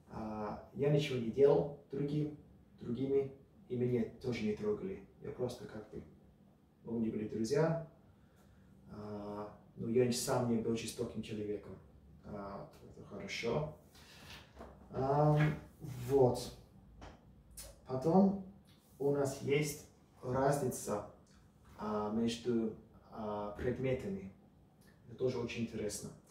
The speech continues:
У нас, например, в Англии есть такой, а, такой предмет, называется религиозные,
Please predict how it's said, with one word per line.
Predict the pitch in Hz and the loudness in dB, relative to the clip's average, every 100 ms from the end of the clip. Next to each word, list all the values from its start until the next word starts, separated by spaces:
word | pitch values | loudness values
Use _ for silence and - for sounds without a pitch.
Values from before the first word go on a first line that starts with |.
| - - - - - | -20 -20 -20 -20 -12
У | 110 | -4
нас, | 117 139 - | -2 0 -2
например, | 123 117 110 107 | -4 -2 0 0
в | 113 | 0
Англии | 156 160 110 101 107 | 0 2 0 0 0
есть | 123 - | -2 -2
такой, | 113 113 113 104 - - - - | -8 -6 -6 -6 -10 -20 -20 -14
а, | 107 104 101 | -10 -8 -8
такой | 110 113 110 | -8 -4 -4
предмет, | 110 107 139 156 - - - - - | -2 -2 0 -2 -6 -18 -20 -20 -18
называется | - 120 117 127 127 - 120 117 117 117 113 - - | -12 -8 -2 0 0 0 0 0 0 -2 -4 -10 -14
религиозные, | 120 123 120 120 127 131 - 123 120 120 | -6 -2 0 4 4 4 0 0 0 -2